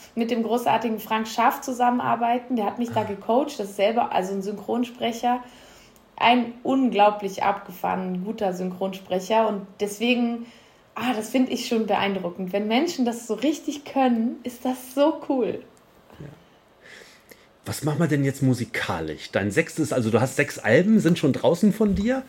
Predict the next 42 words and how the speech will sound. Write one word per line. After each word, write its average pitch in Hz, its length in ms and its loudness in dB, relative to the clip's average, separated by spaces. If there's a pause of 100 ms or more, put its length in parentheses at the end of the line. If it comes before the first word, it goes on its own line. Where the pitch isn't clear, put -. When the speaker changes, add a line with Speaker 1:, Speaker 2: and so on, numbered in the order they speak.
(100)
Speaker 1:
Ja. 214 260 2
Speaker 2:
Äh, 147 240 0
du 131 140 -2
hast 151 140 -2
im 139 120 0
Sommer 160 280 0
über 180 240 2
vierzig 170 420 -2
Shows 160 280 0
gespielt. 208 680 -2
Äh, 156 380 4
im, 127 160 4
Speaker 1:
Mhm. 120 100 2 (100)
Speaker 2:
auf - 160 -4
was 175 140 0
können 214 180 4
wir 202 60 4
uns 170 140 0
denn 156 80 -2
im 156 80 2
nächsten 185 300 -4
Jahr 90 120 0
freuen, 92 320 -4
liebe 87 180 -4
Steffi? 87 360 -8 (880)
Speaker 1:
Ich - 360 0
hoffe, 320 320 6
dass 285 180 6
wir 269 140 2
uns 254 220 0
auf 247 160 2
eine 233 120 0
tolle 233 320 2
Tour 247 240 4
freuen 262 420 -2
können. 285 360 -4
Das 226 180 0
ist 233 160 -4
jetzt 262 180 2
Speaker 2:
Mhm. 254 60 4
Speaker 1:
natürlich, 240 560 0
ähm, 226 380 2